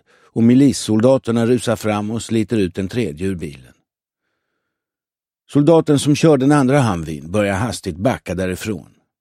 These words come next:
men C N N-fotografen lyckas ändå filma hur ett milisbefäl går fram och fäller den tredje soldaten till marken och ställer sig med ena marschkängan på hans bröst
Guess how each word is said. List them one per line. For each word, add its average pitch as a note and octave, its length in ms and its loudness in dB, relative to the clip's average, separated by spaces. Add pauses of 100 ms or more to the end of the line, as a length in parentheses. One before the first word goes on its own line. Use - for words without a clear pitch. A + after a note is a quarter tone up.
(100)
men G2 260 -2
C G#2+ 260 0
N A2+ 100 0
N-fotografen G#2+ 800 -4
lyckas A2 300 -6
ändå G2+ 280 -4
filma F2+ 440 -4
hur F#2 200 -6
ett F2+ 160 -8
milisbefäl G2+ 960 -4
går F#2+ 120 -6
fram F#2 340 -4
och F#2 80 -10
fäller A2 320 -2
den G2+ 180 -4
tredje F2+ 400 -4
soldaten F#2 580 -6
till G2 140 -6
marken E2 540 -12 (160)
och - 400 -6
ställer C3 280 4
sig C3 180 2
med B2+ 140 4
ena A2+ 200 2
marschkängan A#2 880 0
på G#2+ 120 -6
hans G#2 200 -4
bröst G2+ 400 -6